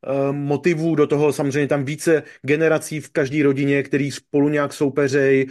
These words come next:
eh, ty, je tam řada postav, který má, který, který mají velmi různorodý vztahy k sobě vzájemně a vlastně n-, n-, není často tam všechno uspokojivě dohrát, takže se tak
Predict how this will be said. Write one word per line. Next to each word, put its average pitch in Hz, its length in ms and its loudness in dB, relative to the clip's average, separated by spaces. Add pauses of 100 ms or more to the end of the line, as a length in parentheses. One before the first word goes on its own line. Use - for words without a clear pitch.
(360)
eh, 127 420 4
ty, 131 200 -4 (180)
je 151 100 -4
tam 143 200 -2 (220)
řada 156 220 0
postav, 147 440 -2
který 143 260 -2
má, 139 420 0 (400)
který, 131 240 -2
který 135 180 -4
mají 143 160 0
velmi 147 320 2
různorodý 147 540 0
vztahy 147 520 -2
k 151 60 -12
sobě 147 260 0
vzájemně 139 840 2
a 139 180 0
vlastně 143 380 -2
n-, 151 160 0
n-, 143 120 0
není 160 240 0
často 160 320 -4
tam 156 140 0
všechno 156 400 -2 (260)
uspokojivě 151 600 0
dohrát, 143 520 0
takže 139 260 -2
se 156 100 -4
tak 151 220 -2